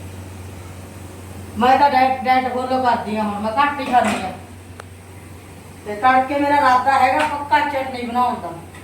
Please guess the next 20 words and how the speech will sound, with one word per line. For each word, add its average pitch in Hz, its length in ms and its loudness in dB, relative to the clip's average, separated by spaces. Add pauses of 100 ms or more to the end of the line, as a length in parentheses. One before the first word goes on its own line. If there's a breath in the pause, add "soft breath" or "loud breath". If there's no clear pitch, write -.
(760)
ਚਟਨੀ 262 380 2
ਨੂੰ 277 160 0
ਬਹੁਤ 233 320 2
ਮਨ 220 240 0
ਕਰਦਾ 190 320 0
ਮੇਰਾ। 165 200 -8 (1400)
ਤੇ 208 140 -2
ਕੱਲ੍ਹ 262 340 4
ਜਿਹੜੀ 294 260 2
ਫਿਲਮ 285 260 4
ਬਣੀ 277 260 2
ਆ, 269 80 2
ਕਿਵੇਂ 254 280 0
ਬਣੀ 254 260 0
ਫਰੈਂਡ, 262 300 2
ਤੁਸੀਂ 254 160 -6
ਸਾਰਿਆਂ 254 380 2
ਨੇ 240 120 -2
ਦੇਖੀ 277 320 -4
ਆ? 277 100 2